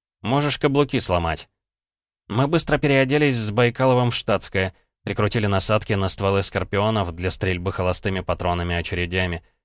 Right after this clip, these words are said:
Проиграли с громовцами передвижение, штурм. Незлобин пообещал крикнуть «Бойся!» перед закидыванием светошумовых гранат. Да, постановка, но ничего другого мы предложить американцам не могли. Вокруг нас постоянно шлялись Велорик с консулом,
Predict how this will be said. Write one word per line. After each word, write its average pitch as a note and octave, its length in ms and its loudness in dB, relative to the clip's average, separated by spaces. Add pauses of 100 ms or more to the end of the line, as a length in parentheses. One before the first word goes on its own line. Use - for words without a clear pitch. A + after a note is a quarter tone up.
(200)
Проиграли B2 480 2
с A#2+ 100 0
громовцами C3 560 0
передвижение, G2 800 -2
штурм. F2 500 -4 (400)
Незлобин G2 640 0
пообещал F#2 560 0
крикнуть F#2+ 440 -4
«Бойся!» G2+ 420 0
перед F2 260 -4
закидыванием F2+ 640 -4
светошумовых F2+ 720 -4
гранат. F2 480 -2 (480)
Да, G#2+ 260 0
постановка, G#2+ 720 -2 (320)
но G2+ 160 0
ничего A2+ 400 2
другого A#2 400 2
мы A#2 160 2
предложить G#2 440 0
американцам F#2+ 640 0
не F#2 60 -2
могли. F#2 400 -2 (320)
Вокруг A#2 340 0
нас C#3 240 2
постоянно B2 540 2
шлялись A2+ 420 0
Велорик A2 440 0
с - 100 -2
консулом, F#2+ 640 0